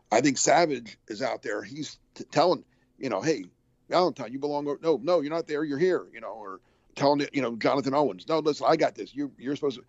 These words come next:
I think he's a good field general out there because he's been there. And he's, you know, and like I said, I think he's a pretty intelligent player. Not saying that the other guys aren't, but he's been there. So when, when,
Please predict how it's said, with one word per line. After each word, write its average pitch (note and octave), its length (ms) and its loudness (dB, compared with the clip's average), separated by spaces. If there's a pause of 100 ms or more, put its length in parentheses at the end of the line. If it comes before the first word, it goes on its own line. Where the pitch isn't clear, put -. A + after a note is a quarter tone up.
(240)
I C#3+ 80 0
think F3+ 160 4
he's F3 160 -6 (140)
a B2 120 4 (220)
good D#3+ 220 4
field D#3+ 360 2
general E2 460 -10 (320)
out F#2 200 -2
there F#2 260 -2
because C#3+ 280 0
he's E3+ 100 0
been A#3+ 180 6
there. B2 160 -2
And G2 80 -14
he's, A2+ 160 -10
you C3 120 -12
know, C3 80 0
and C#3 160 -4
like E3 120 2
I F3+ 40 -6
said, E3 180 4
I - 40 0
think E3+ 140 -2
he's F3+ 120 -6
a D#3 40 -4
pretty C#3+ 260 0
intelligent E3+ 480 2
player. C#2+ 280 -6 (400)
Not E3+ 140 4
saying D#3 140 -2
that C3 80 -6
the C#3+ 60 0
other B2+ 120 -2
guys G2 240 -6
aren't, D#3+ 260 0
but C3 120 -10 (460)
he's E3 180 -4
been F3 180 0
there. C#3 100 -6
So D3 120 -4
when, C#3 200 -2
when, B2+ 160 -8